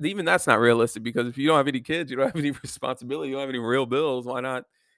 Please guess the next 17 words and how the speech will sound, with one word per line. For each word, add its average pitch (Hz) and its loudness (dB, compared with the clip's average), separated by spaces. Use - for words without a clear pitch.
go 131 -2
out 139 -6
and 131 -10
hang 135 -6
out 156 -8
and 123 -14
do 135 -8
this 160 -10
and 120 -14
do 131 -8
that 151 -4
and 120 -14
do 135 -8
this? 156 -8
And, 117 -14
you 143 -4
know, 147 -6